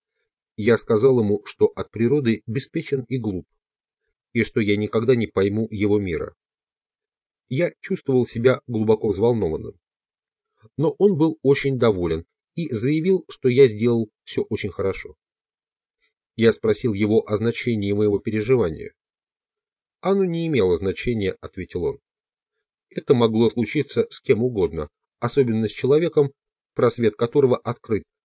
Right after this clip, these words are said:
как у тебя. Любой воин, который когда-либо отправлялся на поиски союзников, мог бы многое рассказать тебе о том, что они вытворяют.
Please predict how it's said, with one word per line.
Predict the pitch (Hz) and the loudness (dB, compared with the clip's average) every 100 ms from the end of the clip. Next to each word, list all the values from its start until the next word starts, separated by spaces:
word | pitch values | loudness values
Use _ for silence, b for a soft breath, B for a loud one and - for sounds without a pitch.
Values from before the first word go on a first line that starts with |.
| - | -8
как | 92 - | -8 -8
у | |
тебя. | - 101 78 - _ _ _ _ _ _ _ _ _ _ | -8 -4 -6 -8 _ _ _ _ _ _ _ _ _ _
Любой | 110 110 107 107 | -2 0 2 2
воин, | 98 139 101 76 _ _ - | 4 4 2 -2 _ _ -4
который | 113 - 107 104 | -4 0 2 0
когда-либо | - 117 110 101 90 87 | 0 -2 0 0 0 -4
отправлялся | - 113 - 107 104 95 - | -6 -8 0 2 2 0 -2
на | 95 | -6
поиски | - 104 87 - | -6 -6 -6 -8
союзников, | - 113 139 151 143 139 - _ _ _ _ - | -6 -4 -4 -2 -2 -2 -6 _ _ _ _ -2
мог | 196 196 127 | 6 6 8
бы | 139 | 6
многое | 113 110 139 98 95 | 6 2 2 4 2
рассказать | - 107 101 - | 2 0 0 -2
тебе | - 90 92 | -6 -2 -2
о | |
том, | - 151 - _ _ | 2 0 0 _ _
что | - - 123 | -14 2 4
они | 107 95 | 4 0
вытворяют. | 95 107 107 78 | 0 2 2 0